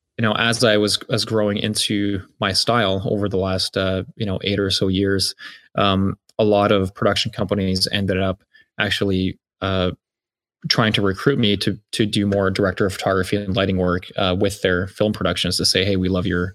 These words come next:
how you create these stories and create these visual, uh, visuals in your photography. Can you apply that to film?" So I've been kind of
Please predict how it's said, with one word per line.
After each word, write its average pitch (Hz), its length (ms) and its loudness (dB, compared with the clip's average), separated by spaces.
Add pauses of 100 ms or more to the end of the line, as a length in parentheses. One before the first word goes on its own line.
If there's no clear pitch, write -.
(140)
how 110 120 0
you 101 200 2
create 98 340 0
these 98 180 0
stories 95 300 2
and 95 100 -4
create 98 200 0
these 95 160 0
visual, 95 360 0 (220)
uh, 98 360 0 (200)
visuals 101 540 0 (340)
in 113 100 2
your 98 140 2
photography. 98 720 0 (100)
Can - 140 -2
you 104 140 4
apply 95 260 -2
that 92 200 0
to - 80 -10
film?" 98 380 0 (300)
So 110 220 2
I've 101 180 2
been 101 220 0
kind 104 240 0
of 95 180 2